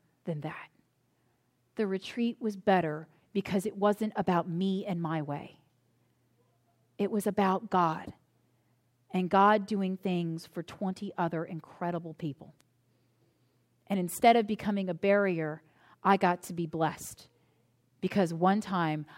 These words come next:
I successfully yielded. We are called to this, to take time to realize when are we being called to step up and when are we being called to step out in faith. Some of us yield the wrong way.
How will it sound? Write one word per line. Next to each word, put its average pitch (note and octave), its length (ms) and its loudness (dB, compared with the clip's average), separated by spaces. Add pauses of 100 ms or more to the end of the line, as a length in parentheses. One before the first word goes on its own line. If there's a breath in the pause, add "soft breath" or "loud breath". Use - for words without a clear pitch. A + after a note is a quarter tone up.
(100 loud breath)
I F3 80 4
successfully F3 760 -6
yielded. D#3 480 -8 (840)
We A#3 140 4
are G#3 80 6
called A3+ 460 2
to G3 120 -4
this, - 480 -6 (400 soft breath)
to A#3 80 0
take C#4+ 320 4
time C4 420 6
to C4 100 -2
realize A#3 460 6
when C#4+ 220 6
are D#4+ 80 6
we D4 120 4
being B3+ 240 4
called B3+ 300 6
to G3+ 80 0
step F#3 320 0
up B3+ 340 12 (220 loud breath)
and A#3+ 180 12
when D4 140 6
are F4 80 6
we D#4+ 160 6
being C#4+ 260 6
called B3+ 340 6
to A3+ 60 0
step - 380 -2
out A3 240 10
in G3+ 140 0
faith. E3 340 0 (680 soft breath)
Some E4+ 300 10
of E4 140 12
us B3 220 8
yield B3+ 320 8
the A3 100 6
wrong A3+ 320 10
way. G#3 380 10